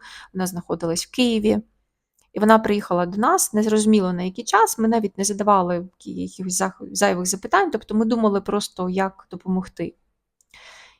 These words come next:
І вона скористалась тим, що вона до нас наблизилась, почала збирати особисту інформацію. Е, особливо в неї було багато запитань до мене. А тобто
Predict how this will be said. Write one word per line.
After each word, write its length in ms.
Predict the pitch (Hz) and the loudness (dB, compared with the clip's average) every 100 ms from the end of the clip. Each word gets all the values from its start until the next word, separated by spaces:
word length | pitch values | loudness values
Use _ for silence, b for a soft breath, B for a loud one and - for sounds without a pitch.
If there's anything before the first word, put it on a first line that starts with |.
| B - | B -2
І 80 | |
вона 200 | 214 302 | 2 4
скористалась 880 | 440 - 302 285 - 262 254 233 - _ _ _ _ - | 4 4 0 0 2 2 2 -2 -10 _ _ _ _ -2
тим, 280 | 247 247 254 - | 0 0 -4 -6
що 200 | - 196 | -2 0
вона 200 | 214 302 | 4 4
до 120 | 277 | 4
нас 240 | 220 220 | 2 2
наблизилась, 720 | 180 170 180 196 180 185 - _ _ _ _ - | -2 -2 -2 0 -2 -4 -10 _ _ _ _ -12
почала 300 | 254 320 370 | -2 4 4
збирати 420 | 320 269 254 - | 4 4 4 2
особисту 480 | 190 196 220 220 180 | -2 0 -2 -2 -4
інформацію. 720 | 175 - 190 196 214 - 214 - _ _ _ _ _ _ _ B B B B B - | -6 -4 -2 0 -2 -8 -12 -12 _ _ _ _ _ _ _ B B B B B -4
Е, 340 | 190 190 190 185 | 2 4 4 2
особливо 540 | - 220 240 302 294 | 0 -2 4 6 8
в 60 | 220 | 6
неї 180 | 233 226 | 6 6
було 200 | 202 185 | 4 4
багато 320 | 185 202 190 | 2 2 0
запитань 480 | 185 180 185 190 180 | -2 -4 -2 -2 -2
до 100 | 170 | -4
мене. 340 | 185 185 190 _ _ _ _ _ _ _ _ _ _ _ _ _ | -4 -4 -8 _ _ _ _ _ _ _ _ _ _ _ _ _
А 60 | 196 | 0
тобто 520 | 226 220 240 - | 0 4 2 2